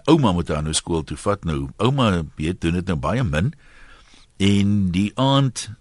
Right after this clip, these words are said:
toe is die kleindogter nou weer by die huis is, nou gesels haar ouers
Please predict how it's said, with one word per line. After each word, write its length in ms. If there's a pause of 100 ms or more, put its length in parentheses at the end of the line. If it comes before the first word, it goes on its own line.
toe 400
is 120
die 440
kleindogter 480
nou 100
weer 100
by 80
die 80
huis 240
is, 120
nou 120
gesels 420
haar 160
ouers 500